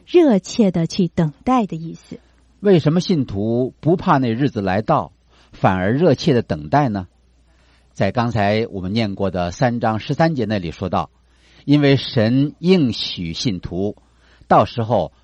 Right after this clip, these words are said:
Speaker 2: 会有新天新地。有关这个新天新地，使徒约翰曾经在异象当中看见过，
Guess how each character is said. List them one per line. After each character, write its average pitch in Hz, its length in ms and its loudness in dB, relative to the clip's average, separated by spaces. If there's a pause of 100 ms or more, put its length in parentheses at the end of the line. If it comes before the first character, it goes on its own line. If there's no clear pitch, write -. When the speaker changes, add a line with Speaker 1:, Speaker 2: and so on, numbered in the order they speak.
Speaker 2:
会 127 200 0
有 90 200 0
新 139 400 0
天 123 360 2
新 107 320 -6
地。 98 200 -6 (960)
有 120 220 2
关 175 200 4
这 185 140 2
个 127 80 4
新 185 300 -2
天 165 240 2
新 185 240 -2
地， 165 240 0 (560)
使 - 160 -4
徒 113 160 0
约 120 160 2
翰 107 340 0 (240)
曾 117 220 -6
经 117 160 -4
在 104 160 2
异 151 240 -6
象 104 260 -4
当 101 240 -4
中 98 220 -4
看 139 260 -4
见 80 180 -8
过， - 200 -8